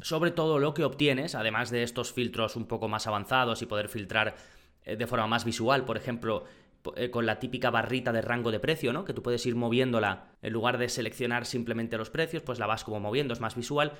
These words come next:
pues además de esto te dan más opciones de diseño, controlar mucho más cómo se va a ver esa parte de filtrado. Eh, para todos estos plugins que son suficientes o que te traen las opciones suficientes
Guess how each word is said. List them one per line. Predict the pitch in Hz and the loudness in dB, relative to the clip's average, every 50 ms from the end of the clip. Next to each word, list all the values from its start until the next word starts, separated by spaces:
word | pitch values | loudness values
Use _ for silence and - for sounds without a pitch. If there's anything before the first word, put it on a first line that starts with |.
| - - | -16 -8
pues | - 123 110 117 | -8 -6 -4 -4
además | 107 104 110 110 123 131 123 | -4 -2 0 0 0 0 0
de | 131 135 | 0 -2
esto | 135 147 143 | -2 -2 -4
te | 135 120 | -2 0
dan | 120 127 127 120 | 0 0 0 0
más | 123 131 139 139 - | 0 0 0 0 0
opciones | 127 - - - 127 123 127 127 107 95 | -4 -6 -4 -2 -2 -2 -2 -4 -4 -4
de | 120 110 | -4 -4
diseño, | 104 101 - - 123 113 101 90 - - - - _ _ | -2 -4 -4 -2 -2 -2 -2 -4 -8 -12 -18 -20 _ _
controlar | - 113 110 - 104 110 113 120 | -8 -8 -6 -2 0 0 0 2
mucho | 120 120 123 120 127 | 0 0 0 -2 0
más | 120 123 131 - - | 0 0 0 0 0
cómo | - 135 135 135 135 131 | 2 2 2 4 2 0
se | 127 123 113 | 2 2 4
va | 120 127 123 | 4 6 6
a | 120 | 6
ver | 120 117 107 110 - - - _ _ | 4 2 2 0 -2 -8 -16 _ _
esa | - 117 - 127 113 | -4 0 0 2 2
parte | - 110 117 117 131 117 | 2 2 2 2 0 -2
de | 107 92 | -2 -2
filtrado. | - 104 95 - 104 98 92 - - - - - - - | -4 -6 -6 -4 -2 -4 -2 -4 -6 -12 -16 -20 -18 -12
Eh, | - - | -12 -2
para | - 131 120 120 120 | -2 0 0 0 0
todos | 151 175 220 247 233 - | 0 0 0 0 0 -2
estos | 202 190 - 170 143 - | -4 -2 -2 -4 -4 -2
plugins | - 147 147 143 139 131 127 - | -2 -2 0 0 0 -2 -4 -4
que | - 127 120 117 113 - - - - - _ _ _ _ _ - | -2 0 0 0 0 -4 -8 -18 -20 -20 _ _ _ _ _ -12
son | - - 151 156 170 160 | -8 -6 -4 -4 -4 -4
suficientes | - - 143 - 139 117 127 139 147 151 139 117 - 101 71 - - - - - - - | -4 -8 -6 -6 -6 -4 -2 0 0 0 0 -2 -4 -4 -6 -6 -8 -12 -14 -16 -12 -12
o | 107 107 | -12 -10
que | - 101 | -8 -10
te | 113 - | -6 -2
traen | 127 143 | -2 0
las | 151 147 - | 0 0 -2
opciones | 135 - 143 139 131 | -2 -2 -2 -2 -2
suficientes | - 131 120 - 113 - 135 143 131 117 - - - - - | -4 -4 -4 -4 -6 -2 0 -2 0 0 -4 -6 -8 -8 -14